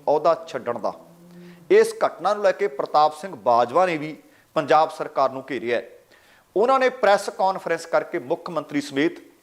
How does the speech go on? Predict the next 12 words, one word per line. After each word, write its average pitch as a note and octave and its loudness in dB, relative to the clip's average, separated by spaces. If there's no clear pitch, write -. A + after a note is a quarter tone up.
ਪੰਜਾਬ C#3 2
ਦੇ D3 -6
ਰਾਜਪਾਲ B2+ 2
ਬਨਵਾਰੀ A#2+ -4
ਲਾਲ B2+ 0
ਪ੍ਰੋਹਿਤ E3+ 0
ਨੂੰ F3 -10
ਵੀ B2+ -12
ਇਹ G3+ 4
ਸਵਾਲ C#3 0
ਕੀਤਾ, C#3 -4
ਪੁੱਛਿਆ D3 0